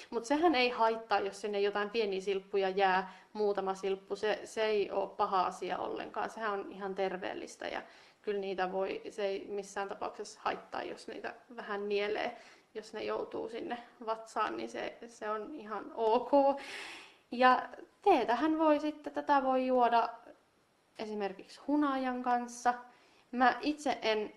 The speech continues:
tykkää laittaa esimerkiksi sokeria tai maitoa teehen, koska se vie maun. Enkä mä itse asiassa käytä hunajaakaan,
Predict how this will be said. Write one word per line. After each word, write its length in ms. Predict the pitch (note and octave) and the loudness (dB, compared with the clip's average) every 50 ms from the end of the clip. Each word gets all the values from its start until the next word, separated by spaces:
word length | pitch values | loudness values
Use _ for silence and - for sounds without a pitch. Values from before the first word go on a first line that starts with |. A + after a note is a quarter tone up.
| - | -10
tykkää 440 | - A#3+ A#3 - - - G#3 G3 G3 | -10 -10 -10 -6 0 2 2 4 6
laittaa 380 | G3+ G3+ G3+ G#3 - G3+ F#3+ G3 - | 4 4 2 2 0 0 0 0 0
esimerkiksi 560 | - G3+ G#3 G3+ G3+ F#3+ F#3+ G3 G3+ G3 - - | -4 -6 -4 -2 -2 -2 -2 -6 -10 -12 -8 -6
sokeria 500 | G3+ G3 G3 G3+ G3 F#3+ F#3 F#3+ F#3 F#3 | -4 -2 0 0 0 0 0 0 -2 -2
tai 200 | F#3 F#3+ F#3 G3 | 0 -2 -2 0
maitoa 440 | G3+ G3+ F#3+ F#3+ F#3 F#3 D#2 D2+ | 2 2 2 2 0 -2 -4 -4
teehen, 360 | - - - D#2+ - G3+ G#3 G3+ | -4 -4 -4 -6 -6 -6 -8 -10
koska 280 | - - - - G#3+ | -10 -12 -10 -10 -8
se 140 | G3+ G#3 G3 | -6 -4 0
vie 180 | G3+ G3+ G3 F#3+ | 0 2 2 2
maun. 340 | G3 G3 F#3+ F#3 F#3+ F#3 | 2 2 2 2 2 0
Enkä 160 | G3 A3 A#3 B3 | -2 -2 -4 -4
mä 100 | A#3+ A3+ | -4 -6
itse 180 | A3+ A3+ - | -6 -6 -8
asiassa 240 | G#3+ - G#3 G3+ - | -8 -8 -8 -10 -6
käytä 300 | - G#3 G3+ G3 G3 G3 - - | -2 0 0 0 -2 -4 -8 -6
hunajaakaan, 800 | - G#3 G3+ G3 F#3+ F#3 F#3 F#3 F#3+ - - G#3 G#3 G3 G3+ G3+ | -4 -2 0 0 0 0 0 0 0 -2 -2 -2 -2 -2 -2 -4